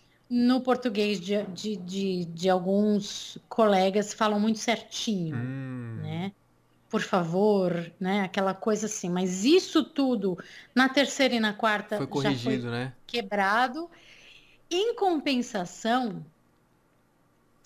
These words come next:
Speaker 1: eu não gosto da mixagem da terceira e da quarta
Speaker 2: Jura?
Speaker 1: temporada, juro. Acho que tá,
Speaker 2: Tá mais
Speaker 1: os
Speaker 2: alto?
Speaker 1: efeitos tão muito altos, a música tá muito alta.
Speaker 2: Hum.
Speaker 1: Em vários momentos eu precisei de legenda.
Speaker 2: Hum.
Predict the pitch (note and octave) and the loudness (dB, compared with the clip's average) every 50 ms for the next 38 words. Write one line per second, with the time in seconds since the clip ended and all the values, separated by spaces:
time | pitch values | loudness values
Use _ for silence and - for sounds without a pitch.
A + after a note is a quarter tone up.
0 | - _ - - - B3+ C4 C4 B3+ B3 B3+ A#3+ A3+ A#3+ C4 D#4+ F#4 F#4+ D#4+ B3 | -20 _ -14 -6 0 2 2 2 2 0 -2 0 2 2 4 4 4 4 4 4
1 | B3 A#3 A#3 A3+ - - A3 F#3+ G#3 G#3 G3+ G3+ - - - G3+ F#3+ G3 F#3 F#3+ | 4 4 2 2 -2 -8 -8 -6 -4 -4 -6 -6 -8 -6 -4 -4 -2 -2 -4 -4
2 | G3 F#3+ F#3 F3+ - G3+ F#3 - - - G#3 F#3+ F#3+ F#3 F3+ F3+ - - - F#3 | -6 -6 -8 -8 -6 -8 -8 -8 -6 -6 -6 -4 -4 -4 -6 -6 -6 -4 -2 -2
3 | E3+ E3+ E3+ - - G3+ F#3 F3 E3 D#3+ D#3+ D#3 D3+ D#3 E3+ E3 F#3 A#3 C4 B3 | -2 -2 -4 -6 -4 -2 0 2 2 2 0 0 -2 -4 -6 -6 -6 -4 -4 -2
4 | F3 A#2+ A2 A2+ A#2 - - - - F#3 F3+ - G#3+ G#3 F#3+ F3 F3 F3 F#3 F3 | -4 -4 -4 -6 -10 -14 -12 -8 -6 -6 -2 -2 0 0 2 0 0 0 -2 -2
5 | - G3+ G#3+ G#3 - A3 G3 F#3+ G#3 G3+ F#3 E3+ E3 - - - - - - - | -4 -6 -6 -4 -2 0 2 4 4 4 2 0 -2 -6 -10 -18 -18 -18 -8 -4
6 | - - - - - B2+ - - - - A#3+ A3 - D3 D3 D3 C#3 A#2+ A2 B2 | -2 -2 0 -2 -4 -6 -6 -4 0 0 2 2 2 0 0 0 0 0 0 2
7 | C#3+ D#3+ E3 A#3 A3 - B3 A#3+ A#3+ - - B3 A3 G#3 G#3 G#3+ A3 A3 A#3+ B3+ | 2 4 4 2 2 2 0 0 0 0 -2 -4 -4 -4 -6 -4 0 0 2 2
8 | C#4 D#4 F4 F4+ D#4 E4+ D4 B3 A3+ G#3+ G#3+ G#3 G#3+ G#3+ G#3+ - A3 G3+ G#3+ G#3 | 2 2 2 2 4 4 4 6 6 6 4 4 2 0 -4 -8 -8 -6 -4 -4
9 | G#3 G#3+ A3 G#3+ G#3+ A3 G#3+ G#3 G#3+ F#3 F#3 F#3+ A#3+ C#4 C4+ - B3+ A3+ G#3 G3+ | -2 -2 -4 -4 -4 -4 -4 -4 -2 -2 -2 0 0 0 0 2 4 4 4 4
10 | G3+ G3+ G3+ - A3+ A3 A3+ A#3 - - B2 B2 B2 B2+ - - - A#3+ A#3 A3+ | 2 0 -2 -2 -2 -2 -2 -4 -6 -8 -8 -8 -10 -12 -10 -6 -2 0 0 0
11 | G3 G3 G3+ A3+ B3 C#4+ D#4+ E4+ D#4+ - D4+ D4 C#4+ C4+ B3+ B3+ B3+ B3 - - | 2 2 4 4 6 6 4 2 0 -2 -2 -2 -2 0 0 -2 -4 -6 -6 -4
12 | C4 B3+ B3 B3+ B3+ B3 B3 B3 - C4 A#3 G#3+ A3 G#3 G#3+ A3 A3+ A3+ A3+ A3+ | -4 -4 -4 -4 -4 -4 -4 -4 -6 -10 -8 -6 -4 -4 -2 -2 -2 -2 -2 -2
13 | A3+ A3+ A3+ A3+ A3 A3 G#3+ F#3+ G#3 G#3+ A3 A3+ G#3+ F#3+ G3+ D#3+ D#3+ E3+ E3+ D#3+ | -2 -2 -2 -2 -2 -2 0 2 2 4 4 4 4 4 2 0 -2 -2 -6 -6
14 | E3 E3 C3 B2+ C3 C3+ C#3+ D3 D3 D3 D3 D3 C#3+ C#3+ C#3 C3+ C3 | -8 -8 -8 -8 -8 -8 -8 -8 -10 -10 -10 -12 -12 -12 -12 -12 -14